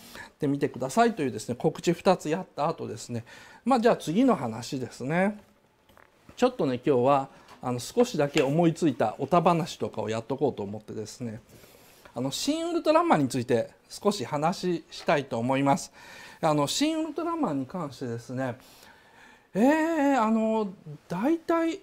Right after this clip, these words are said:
あの、人間ってですね、若い頃に思いついたのを年取ってから実現するっていうパターンが多いんですよね。なので「えー、あの、新エヴァンゲリオン」の時もそうでしたし、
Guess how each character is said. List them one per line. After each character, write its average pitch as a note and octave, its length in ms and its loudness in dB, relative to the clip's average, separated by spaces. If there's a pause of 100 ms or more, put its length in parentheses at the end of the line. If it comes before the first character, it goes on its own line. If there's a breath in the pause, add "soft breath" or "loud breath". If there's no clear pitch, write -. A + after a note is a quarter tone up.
あ D#3+ 140 -4
の、 E3+ 260 -2 (680)
人 A#3+ 300 2
間 C#4+ 200 2
っ - 20 -4
て B3+ 160 0
で E3+ 120 0
す - 140 -12
ね、 A#2+ 200 -2
若 C#3+ 420 -2
い F#4 80 4
頃 B3+ 220 4
に E3+ 100 0
思 F#3 280 2
い F#3+ 60 0
つ G3+ 160 -2
い F#3+ 80 -2
た D3+ 140 -4
の F#3 140 0
を D#3 220 4 (260 loud breath)
年 G3 240 0
取 G#3+ 120 4
っ - 40 -10
て D3 120 -6
か E3+ 140 -4
ら C3+ 140 -2 (360)
実 C3+ 360 -2
現 F3 240 2
す - 140 0
る E3+ 100 4
っ - 20 -6
て D3 160 -8
い A#2 80 -4
う A2+ 40 -4
パ A#2 180 -14
タ D3 120 -6
ー C3+ 80 -6
ン A2+ 60 -8
が G#2 80 -8
多 D3 280 0
い F3 100 2
ん G#2 180 -4
で G#2 140 -8
す - 160 -12
よ G#2 100 -10
ね。 B2 320 -8
な G#3 160 -2
の F3+ 160 -2
で G#3+ 220 6 (380 loud breath)
「え F#3+ 260 2
ー、 F3+ 60 4
あ F3+ 60 2
の、 F3+ 540 -2
新 C#4 260 0
エ C#4 100 4
ヴ C4+ 40 0
ァ C4+ 140 4
ン C4+ 40 2
ゲ C4+ 160 2
リ B3 100 4
オ D#3+ 60 6
ン」 D3 120 -2
の C3 100 -2
時 C#3+ 240 -6
も B2 100 0
そ D#3 200 4
う - 20 -6
で B2 100 -2
し - 100 -12
た B2+ 140 -4
し、 G#3 380 -2